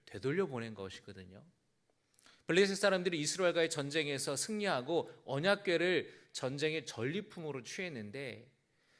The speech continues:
그 전리품을 취한 언약궤를 자기네들이 믿는 신전에 두었는데, 신전이 꼬꾸라져가지고 박살이 나버린 거예요.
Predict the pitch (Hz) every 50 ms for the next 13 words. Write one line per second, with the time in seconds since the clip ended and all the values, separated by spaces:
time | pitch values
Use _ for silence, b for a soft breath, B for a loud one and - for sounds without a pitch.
0 | b b b 202 196 196 175 165 180 196 190 190 - 185 180 185 180 170 - -
1 | - 202 190 170 123 131 147 156 143 151 147 139 139 151 123 - - 131 123 151
2 | 151 147 139 143 143 123 120 123 139 151 165 170 139 104 - B B B B -
3 | - - 254 247 240 220 208 202 175 143 147 139 127 120 113 107 107 127 143 139
4 | 117 107 - - _ b b b b b b b b b - - - 240 233 220
5 | 220 202 208 208 196 165 - - - _ _ _ - 254 233 - 240 214 202 185
6 | 180 143 127 117 101 110 104 131 147 147 117 95 92 110 - _ _ _ _ _
7 | - - 170 165 - - - 185 170 165 143 107 104 110 107 107 104 101 107 107